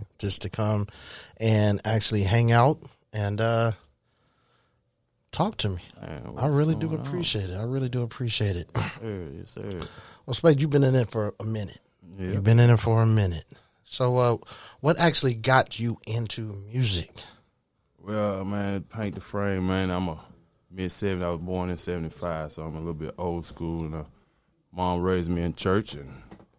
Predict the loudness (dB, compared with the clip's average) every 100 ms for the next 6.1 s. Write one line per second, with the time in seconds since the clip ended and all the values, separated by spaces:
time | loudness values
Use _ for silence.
0 | _ _ -18 -8 -8 -8 -4 0 0 -2
1 | -4 -4 -6 -6 -6 -6 -8 -8 -8 -6
2 | -6 -10 _ _ _ _ _ -8 -8 -6
3 | -4 -2 -2 -4 -6 -8 -4 -2 -2 -2
4 | -8 _ _ -8 -6 -4 -4 -4 -4 -2
5 | -2 -4 -6 -4 -4 -4 -4 -6 -6 -8